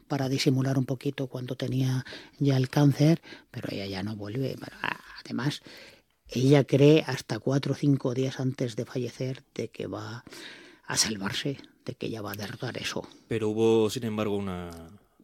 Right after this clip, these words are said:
Speaker 2: hubo una metástasis seria,
Speaker 1: Claro, claro,
Speaker 2: brutal,
Speaker 1: absolutamente.
Speaker 2: que la
Speaker 1: Es decir,
Speaker 2: arrasó. Ella seguía haciendo su programa.
Speaker 1: Ella seguía haciendo su programa y seguía con su tratamiento.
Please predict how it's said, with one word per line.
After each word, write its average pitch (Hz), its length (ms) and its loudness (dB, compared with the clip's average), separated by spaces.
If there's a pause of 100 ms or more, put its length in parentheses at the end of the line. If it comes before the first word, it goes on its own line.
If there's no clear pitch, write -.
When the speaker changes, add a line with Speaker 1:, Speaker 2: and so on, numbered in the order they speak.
(240)
Speaker 2:
hubo 104 300 2
una 98 240 0
metástasis 101 760 -2
seria, 107 500 2
Speaker 1:
Claro, 156 80 -8 (220)
claro, - 180 -2 (160)
Speaker 2:
brutal, 98 640 0
Speaker 1:
absolutamente. 104 880 -4
Speaker 2:
que 98 160 -2
la 95 200 2
Speaker 1:
Es 92 40 0
decir, 95 80 0
Speaker 2:
arrasó. 110 440 2 (140)
Ella 143 220 6
seguía 131 240 4
haciendo 135 260 2
su 170 140 4
programa. 98 520 -2
Speaker 1:
Ella 110 200 2
seguía 113 300 0
haciendo 117 300 -2
su - 120 -2
programa 131 380 4
y 156 60 10
seguía 123 260 4
con 131 140 2
su 139 140 0
tratamiento. 143 760 8